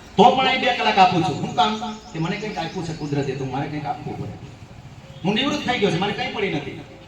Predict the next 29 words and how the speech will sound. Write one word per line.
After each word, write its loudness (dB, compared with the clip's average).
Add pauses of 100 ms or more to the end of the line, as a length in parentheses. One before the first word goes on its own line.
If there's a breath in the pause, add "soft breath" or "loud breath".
(240)
પિસ્તાલીસ 0
હજાર 2
મારે 0
છે 0
ને -2
પેન્શન -6
મળે -4
છે, -8 (840)
નાનો 2
પરિવાર 2
છે, -6 (540)
મોજ 4
શોખવાળો 2
નથી, -4
સાદું -6
જીવન 4
છે, 0
ઊંચા -2
વિચાર -4
છે. -10 (1300)
બૌદ્ધ 8
વિહાર, 4 (280)
હજી 2
હું 0
બૌદ્ધમાં 6
હું -4
કંઈક -6
માનતો -2
નથી, -2